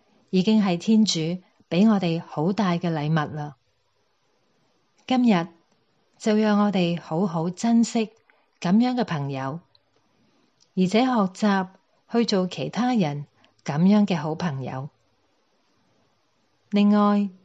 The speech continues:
福音裏面我哋見到耶穌睇在癱瘓者嘅朋友，佢哋嘅信德份上，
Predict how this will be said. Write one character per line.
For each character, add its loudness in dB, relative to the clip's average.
福 2
音 0
裏 4
面 2
我 -2
哋 2
見 2
到 0
耶 -2
穌 -4
睇 -2
在 0
癱 -2
瘓 2
者 -6
嘅 -4
朋 -6
友， -6
佢 -2
哋 2
嘅 -2
信 2
德 -2
份 -4
上， -6